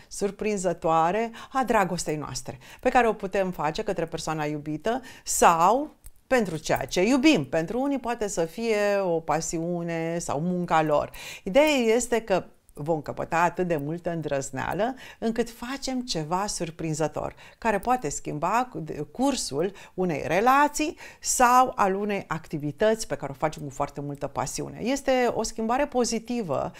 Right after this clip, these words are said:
uh, o deschidere pe care o aduce această, acest gest, această atitudine, uh, acest discurs pe care îl ține din foarte multă dragoste, din foarte multă pasiune.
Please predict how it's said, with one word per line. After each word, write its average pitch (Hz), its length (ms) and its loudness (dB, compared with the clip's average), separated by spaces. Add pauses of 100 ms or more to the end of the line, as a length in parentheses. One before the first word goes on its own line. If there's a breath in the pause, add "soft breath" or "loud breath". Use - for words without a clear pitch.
(380 loud breath)
uh, 180 340 0
o 190 100 2
deschidere 185 720 0
pe 151 140 -4
care 156 240 0
o 151 140 -2
aduce 175 480 -2
această, 185 880 0
acest 170 340 -2
gest, 196 320 0
această 135 320 -4
atitudine, 226 880 -2 (320 loud breath)
uh, 143 460 0
acest 160 380 0
discurs 247 640 2
pe 214 100 2
care 185 240 2
îl 165 80 2
ține 233 260 -4
din 196 160 -4
foarte 233 420 -2
multă 185 340 -6
dragoste, 147 480 -6
din 151 120 -6
foarte 196 280 -2
multă 165 280 -6
pasiune. 143 540 -6